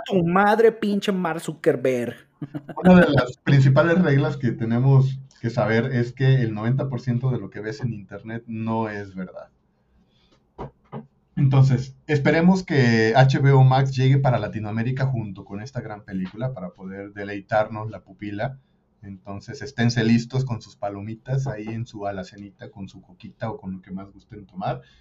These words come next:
Speaker 2: y al lado de la persona que más quieren, y si no tienen a una persona, entonces
Speaker 1: Una
Speaker 2: ni
Speaker 1: muñeca
Speaker 2: modo.
Speaker 1: inflable.
Speaker 2: Una muñeca inflable o algo, Manuela o Manuel, lo que ustedes quieran.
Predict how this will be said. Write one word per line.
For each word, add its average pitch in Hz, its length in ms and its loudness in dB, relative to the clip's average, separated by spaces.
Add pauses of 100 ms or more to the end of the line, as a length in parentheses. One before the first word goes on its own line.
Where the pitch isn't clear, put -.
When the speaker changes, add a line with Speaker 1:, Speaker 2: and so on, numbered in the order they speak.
(140)
Speaker 2:
y 101 120 -10
al 98 100 -4
lado 110 220 0
de 107 80 -6
la 101 120 -10
persona 98 340 -18
que - 100 -20
más 98 160 -12
quieren, 151 300 -4
y 110 60 0
si 113 140 -6
no 117 120 -8
tienen 110 300 -10
a 104 60 -18
una 101 140 -18
persona, 147 360 -14
entonces 135 480 -4 (800)
Speaker 1:
Una 151 160 0
Speaker 2:
ni 165 60 10
Speaker 1:
muñeca 147 240 12
Speaker 2:
modo. 127 80 2
Speaker 1:
inflable. 113 480 -4 (160)
Speaker 2:
Una 202 260 10
muñeca 135 380 4
inflable 107 500 0
o 101 160 -2
algo, 95 320 0
Manuela 135 600 2
o 120 80 6
Manuel, 101 360 -2
lo 95 140 -10
que 107 80 -12
ustedes 120 320 -6
quieran. - 260 -20